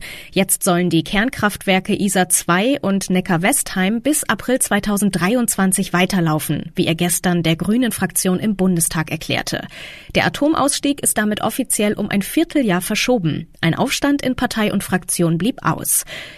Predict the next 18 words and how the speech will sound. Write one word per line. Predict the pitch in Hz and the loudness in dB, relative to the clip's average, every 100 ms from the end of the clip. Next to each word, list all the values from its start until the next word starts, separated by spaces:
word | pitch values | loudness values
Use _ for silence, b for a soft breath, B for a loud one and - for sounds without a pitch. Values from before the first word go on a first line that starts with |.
| B | B
Ja, | 190 226 294 - | 0 2 2 0
es | 240 - | -2 0
regt | 202 302 - | 2 0 0
sich | - 269 - | -2 -2 -2
Protest | 196 190 196 277 - - | -4 0 0 0 -2 -2
und | 226 - | -4 -4
Kritik | - 214 - 320 - - | -2 -2 2 0 -2 -2
bei | 165 - | 0 2
einigen | 175 180 170 170 | 2 2 2 0
Grünen, | 165 175 175 185 254 359 - | 2 2 4 4 2 -2 0
sagt | 180 175 - | -2 -2 -4
meine | 175 170 | -2 -2
Kollegin | 170 180 208 233 214 | -2 0 0 0 0
Marina | 208 185 196 220 190 | 0 0 0 0 0
Kombaki | - 180 190 233 - 185 | 0 0 0 0 0 0
aus | 175 | 0
unserem | - 180 - 165 160 | 0 0 0 -2 0
Hauptstadtbüro, | 175 - - 160 - 165 165 214 | -2 -2 0 0 2 2 2 2